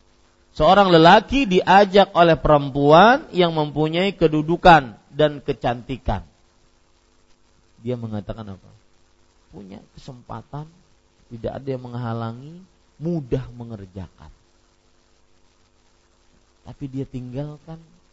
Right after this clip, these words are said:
lebih dia cintai Allahnya dibandingkan hartanya. Dia tinggalkan itu karena Allah. Dia mengatakan, "Inni akhafullah." Maka dapatnya pun luar biasa. Saat orang-orang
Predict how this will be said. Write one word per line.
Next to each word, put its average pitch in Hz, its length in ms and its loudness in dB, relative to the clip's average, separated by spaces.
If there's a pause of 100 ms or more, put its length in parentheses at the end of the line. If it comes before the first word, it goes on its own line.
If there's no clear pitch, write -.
(140)
lebih 131 400 -10
dia 123 160 -8
cintai 123 500 -14
Allahnya 107 640 -16 (560)
dibandingkan 110 640 -14
hartanya. 98 560 -20 (1040)
Dia 139 160 2
tinggalkan 165 760 -2
itu 160 360 -8
karena 156 400 -2
Allah. 147 400 0
Dia 143 160 -2
mengatakan, 139 480 -6 (120)
"Inni 220 640 -6
akhafullah." 147 1200 0 (1040)
Maka 107 320 -12
dapatnya 120 560 -12
pun 151 240 -20 (160)
luar 95 240 -10
biasa. 80 440 -20 (180)
Saat - 320 -18 (160)
orang-orang 113 560 -18